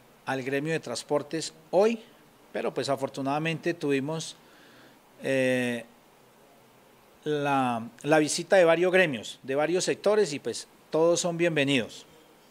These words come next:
donde le hablamos de las diferentes modalidades en temas de extorsión. Tuvimos una fortuna para hoy,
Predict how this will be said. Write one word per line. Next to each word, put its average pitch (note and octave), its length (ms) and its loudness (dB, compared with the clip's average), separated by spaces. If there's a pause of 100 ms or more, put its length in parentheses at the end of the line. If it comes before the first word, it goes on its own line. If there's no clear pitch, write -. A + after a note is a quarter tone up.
donde C#3 240 -8
le B2+ 80 -6
hablamos C3+ 280 -4
de D#3 80 -2
las C3+ 120 0
diferentes B2 360 -8
modalidades C3+ 520 -4
en B2 80 -10
temas C3 280 -6
de C3+ 60 -6
extorsión. E3+ 600 -2 (760)
Tuvimos D3 360 0
una D#3+ 180 0
fortuna D3 520 -4
para C3 240 2
hoy, E3+ 280 2